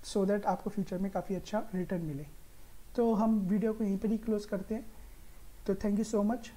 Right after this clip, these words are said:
आ, जाने से पहले फिर एक बार भी आपसे विनती करना चाहूँगा कि आप हमारे चैनल बॉस of इंडियन शेयर बाज़ार को सब्सक्राइब करिए, शेयर करिए, वीडियो पसंद आई हो तो हमारी वीडियो को लाइक करिए। और मुथूट फाइनेंस के ऊपर मैंने पिछले, आ, जैसे कि पिछले मैंने एक वीडियो भी बनाया, उसको fundamental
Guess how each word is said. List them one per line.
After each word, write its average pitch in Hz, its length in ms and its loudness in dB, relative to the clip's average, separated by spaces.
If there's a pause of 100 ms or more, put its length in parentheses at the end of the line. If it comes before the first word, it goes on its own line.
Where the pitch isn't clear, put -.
(220)
आ, 180 80 2
जाने 190 300 2
से 202 100 -4
पहले 202 200 4
फिर 240 180 4
एक 214 140 6
बार 202 300 2
भी 202 160 2
आपसे 185 340 -2
विनती 190 280 2
करना 190 200 0
चाहूँगा 196 340 -2
कि 254 100 0
आप 202 180 2
हमारे 185 220 -2
चैनल 185 280 -2
बॉस 196 240 0
of 196 160 -4
इंडियन 180 180 0
शेयर 180 180 -2
बाज़ार 170 220 0
को 180 240 -4 (380)
सब्सक्राइब 226 460 2
करिए, 226 200 2
शेयर 208 240 4
करिए, 202 300 2
वीडियो 214 360 6
पसंद 202 340 0
आई 196 140 2
हो 214 220 4
तो 226 160 -2
हमारी 185 280 0
वीडियो 185 260 0
को 185 140 -4
लाइक 175 280 0
करिए। 196 260 0 (340)
और 185 140 6
मुथूट 202 280 4
फाइनेंस 214 380 2
के 220 100 4
ऊपर 208 180 2
मैंने 202 240 2
पिछले, 208 520 2 (360)
आ, 202 140 8
जैसे 202 300 2
कि 208 280 0
पिछले 214 800 4
मैंने 214 300 2
एक 190 60 2
वीडियो 202 340 6
भी 214 100 4
बनाया, 202 320 2
उसको 202 180 -2
fundamental 190 560 0